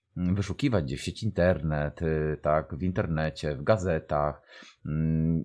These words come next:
i czyli u takich osób, które nie do końca mają tą wiedzę taką s-, stricte informatyczną, czy takich zwykłych zjadaczy chleba, no to czy mamy właśnie internet, telewizja, radio i tak dalej, to co tam możemy usłyszeć odnośnie usługi V P N? Że V P N to jest zło,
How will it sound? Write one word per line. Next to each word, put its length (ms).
i 120
czyli 280
u 160
takich 360
osób, 220
które 260
nie 120
do 100
końca 480
mają 460
tą 220
wiedzę 300
taką 240
s-, 240
stricte 540
informatyczną, 720
czy 120
takich 480
zwykłych 460
zjadaczy 440
chleba, 500
no 80
to 140
czy 160
mamy 240
właśnie 280
internet, 400
telewizja, 460
radio 240
i 40
tak 160
dalej, 240
to 120
co 120
tam 140
możemy 340
usłyszeć 460
odnośnie 560
usługi 640
V 100
P 140
N? 140
Że 160
V 60
P 140
N 160
to 160
jest 380
zło, 500